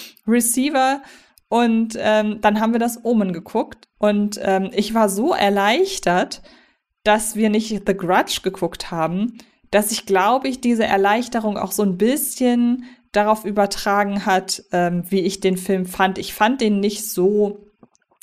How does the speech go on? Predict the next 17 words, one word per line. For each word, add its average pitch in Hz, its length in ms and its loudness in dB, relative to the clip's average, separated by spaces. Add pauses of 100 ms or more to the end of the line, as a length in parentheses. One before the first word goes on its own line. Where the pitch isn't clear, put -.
(120)
so 185 260 2
heftig, 208 560 0
muss 208 220 -2
ich 196 100 -6
tatsächlich 190 560 -4
sagen, 180 680 -4 (200)
ähm, 175 380 0 (100)
aber 202 260 2
sehr, 208 260 0
sehr 240 200 2
atmosphärisch 220 760 -2
und 202 160 0
ich 214 160 -6
bin 208 200 0
sehr 214 180 2
beeindruckt 214 480 -2
davon, 220 540 -2